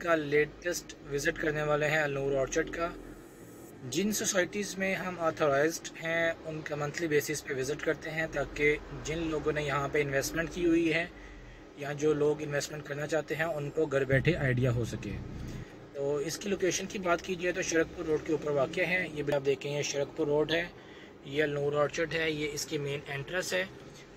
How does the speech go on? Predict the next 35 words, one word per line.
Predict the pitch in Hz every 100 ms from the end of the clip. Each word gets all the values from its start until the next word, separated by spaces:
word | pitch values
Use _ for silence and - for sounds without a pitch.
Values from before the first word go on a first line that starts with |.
| -
आज | 175 202 208
यहाँ | 214 202 208 208
पे | 202 226 220 220 - 151 143
बहुत | 151 226 214
सी | 240
news | 202 185 180 170
हैं | 175 180 170
bulleting | 151 151 175 175
के | 180
हवाले | 165 165 151 160
से | 156 160 156 156 - - - - - -
और | 147 147 143 143 147
possessions | 147 143 143 175 175
के | - 170
हवाले | 160 143 147
से, | 143 147 139 - - - -
तो | - -
आज | 175 185
सब | - 214 -
कुछ | 214 -
मैं | 196
आपके | -
साथ | 165 165
discuss | 147 - 185
करूँगा | - 180 175 180 165
और | 156 156 160 160 151
visit | 143 147 208
करेंगे | - 190 180 180 185 160
आज | 156 151 151 170
specially | - 151 143 175 170 147
West | 156 - - - 165
Marina | 156 147 139 135
वाली | 135 139
side | 139 131 113
का। | -